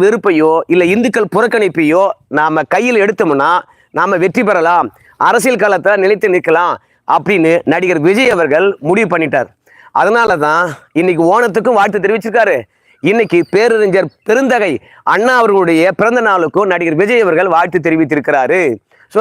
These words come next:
தி மு க இன்னைக்கு என்னவெல்லாம் செஞ்சிச்சோ, இல்ல நம்ம முதலமைச்சர் ஐயா ஸ்டாலின் அவர்கள் ஓணம் பண்டிகைக்கு வாழ்த்து தெரிவித்திருக்காரு மலையாளத்திலேயே. ஆனா இவங்க தான்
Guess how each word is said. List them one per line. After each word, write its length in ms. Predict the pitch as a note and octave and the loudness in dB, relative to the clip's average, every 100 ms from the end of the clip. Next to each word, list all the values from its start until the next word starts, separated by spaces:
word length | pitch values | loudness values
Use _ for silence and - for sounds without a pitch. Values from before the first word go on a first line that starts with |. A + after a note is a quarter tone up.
| G#3 | 0
தி 80 | A#3+ C4+ | 0 2
மு 80 | C4+ G#3+ | 2 2
க 120 | A3 G#3+ | 0 2
இன்னைக்கு 200 | G3 D#3 E3+ | 0 0 0
என்னவெல்லாம் 420 | G#3+ G#3 A3+ A#3 | 0 0 -2 0
செஞ்சிச்சோ, 380 | G#3 G#3+ F3+ F3+ F#3 _ _ _ D#3 | 0 0 0 0 0 _ _ _ -2
இல்ல 120 | G3 G3 | 0 0
நம்ம 120 | F#3 F#3+ | 0 0
முதலமைச்சர் 360 | A#3+ A3+ G3+ | 0 0 -2
ஐயா 160 | G3+ F3+ | 0 -2
ஸ்டாலின் 360 | - F3 A3 G3 | 0 0 2 0
அவர்கள் 220 | E3+ F3+ E3 F3 | 0 0 2 2
ஓணம் 240 | A#3+ B3+ A#3 | 2 0 0
பண்டிகைக்கு 400 | A3+ A3+ G#3+ B3+ | -2 -2 -2 0
வாழ்த்து 240 | G#3+ G#3 F#3 | 0 0 0
தெரிவித்திருக்காரு 540 | F#3 E3+ D#3+ D#3+ D3+ A3 C#3 | 0 0 -2 0 0 -2 -2
மலையாளத்திலேயே. 640 | D3+ G3+ G#3+ G#3+ G#3 G#3+ G3 - _ _ _ - _ _ - _ - | -2 0 0 0 -2 0 -2 -4 _ _ _ -20 _ _ -20 _ -2
ஆனா 140 | G#3 B3+ G#3 | 0 0 0
இவங்க 200 | A#3 C4 A#3 | 2 2 2
தான் 180 | G3+ | 0